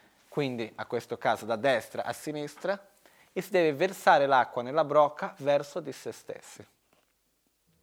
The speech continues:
No? Quindi io non faccio, quando io di solito si dice quando tolgo, no? Io vengo e verso l'acqua verso di me.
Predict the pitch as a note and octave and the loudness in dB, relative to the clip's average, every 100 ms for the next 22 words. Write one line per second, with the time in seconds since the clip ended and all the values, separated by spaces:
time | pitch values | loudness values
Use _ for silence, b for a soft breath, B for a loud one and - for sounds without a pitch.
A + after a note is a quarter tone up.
0 | _ _ A2 D3+ _ b b b b - | _ _ -12 -12 _ b b b b -6
1 | C#3 C3+ C3+ C#3 C3+ C3 B2+ - D#3+ - | -4 -2 -4 -4 -4 -4 0 2 2 0
2 | - C3+ - _ _ _ _ - D3 C3 | 0 0 -2 _ _ _ _ 4 4 4
3 | B2 C3+ B2 A2+ G#2+ - B2 G#2+ A2 - | -2 -2 -4 -4 -6 0 0 0 -6 -14
4 | G#2 A2 A#2+ A2+ - A2+ F#2+ F#2+ D3 F3+ | -14 -10 -8 -6 0 0 0 -2 -4 -6
5 | _ _ _ _ _ - G#2+ D#3+ _ _ | _ _ _ _ _ -16 -14 -14 _ _
6 | _ _ _ _ _ _ G2+ G#2 G#2 G2 | _ _ _ _ _ _ -20 -16 -14 -12
7 | F#2+ F#2+ C#3 G3 _ _ _ _ - B2 | -14 -12 -12 -12 _ _ _ _ -14 -6
8 | A2+ G#2+ - B2 G2+ - C3+ G#2 F#2+ - | -4 -4 -4 0 0 0 -4 -4 -6 -8
9 | F#2+ F#2+ G#2+ - | -10 -8 -10 -10